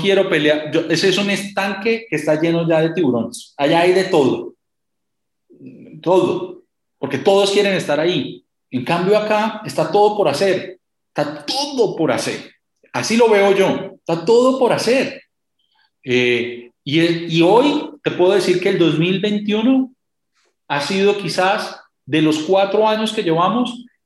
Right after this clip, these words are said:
el más interesante y el más activo en los primeros, en los prim-, o sea, se ve como algo, algo está pasando, ya empieza a pasar, empieza a pasar. Entonces, yo lo veo como una enorme oportunidad, por eso,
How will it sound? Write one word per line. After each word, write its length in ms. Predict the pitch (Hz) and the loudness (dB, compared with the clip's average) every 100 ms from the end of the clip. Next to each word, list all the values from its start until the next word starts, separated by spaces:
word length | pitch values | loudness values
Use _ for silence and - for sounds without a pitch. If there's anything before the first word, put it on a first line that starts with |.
| _ - | _ -2
el 220 | 165 170 | 2 2
más 260 | 202 208 | 2 2
interesante 580 | 226 214 180 160 175 170 | 0 0 0 0 -2 -2
y 80 | 190 | 0
el 140 | 165 | 2
más 260 | 165 185 175 | 2 0 -2
activo 360 | 185 - 196 190 | -8 -6 -4 -2
en 60 | |
los 160 | 180 135 | -4 -4
primeros, 520 | 147 139 151 147 - | -4 -2 -2 -2 -8
en 80 | 143 | -6
los 120 | 131 | -6
prim-, 160 | 131 127 | -6 -6
o 80 | 147 | -2
sea, 200 | 156 127 | -2 0
se 80 | 143 | 0
ve 120 | 151 | 0
como 460 | 156 208 165 - - _ _ _ - - | 0 0 0 -6 -18 _ _ _ -18 -8
algo, 460 | 123 185 202 - | -4 -4 -6 -10
algo 240 | - 135 202 | -8 -6 -6
está 220 | 220 214 | -6 -6
pasando, 500 | 233 269 285 165 123 | -4 0 0 -2 -6
ya 360 | - 156 160 - | -8 -10 -10 -16
empieza 340 | 147 135 180 247 | -14 -4 -2 -2
a 40 | |
pasar, 380 | 220 - 285 - - _ _ _ _ | -6 -6 -6 -6 -12 _ _ _ _
empieza 440 | 123 131 180 202 - | -14 -6 -4 -4 -6
a 40 | |
pasar. 480 | 180 - 262 - - _ _ _ _ _ - | -6 -6 -6 -8 -14 _ _ _ _ _ -20
Entonces, 580 | - 143 175 185 - - - | -6 -2 -2 -2 -8 -18 -2
yo 120 | 156 | 2
lo 80 | 208 | 4
veo 180 | 240 233 | 4 2
como 200 | 185 180 | -2 -2
una 180 | 202 | -2
enorme 500 | 202 190 208 220 202 190 | 0 0 2 2 0 -2
oportunidad, 680 | 151 151 131 127 123 120 | -2 -4 -2 -2 -2 -4
por 120 | 139 139 | -4 -4
eso, 400 | 139 185 190 | -2 -4 -4